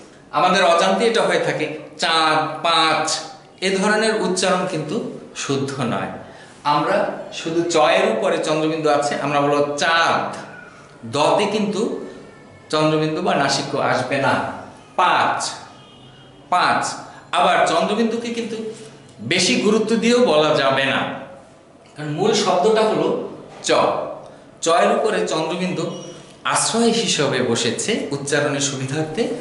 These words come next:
এবং শুদ্ধ উচ্চারণের জন্য। অর্থাৎ চন্দ্রবিন্দুকে আমরা বলতে পারি একটি আশ্রিত বর্ণ বা পরাশ্রয়ী বর্ণ, অন্য বর্ণের আশ্রয়ে চলে।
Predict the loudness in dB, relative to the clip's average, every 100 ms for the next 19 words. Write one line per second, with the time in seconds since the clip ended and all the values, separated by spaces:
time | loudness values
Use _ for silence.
0 | -10 -8 -6 -4 -4 -4 -4 0 0 2
1 | 2 0 -2 -4 -6 -10 -18 -20 -8 -2
2 | 0 0 2 2 4 4 2 2 2 2
3 | 2 2 2 2 2 2 0 -2 -8 -14
4 | -18 -20 -20 -20 -16 -6 -4 0 0 0
5 | 0 0 2 2 2 0 0 2 2 4
6 | 2 2 2 2 2 0 -2 -6 -10 -16
7 | -20 -20 -20 -20 -20 -20 -20 -20 -8 0
8 | 2 4 4 4 4 4 2 0 0 0
9 | 2 2 2 2 2 0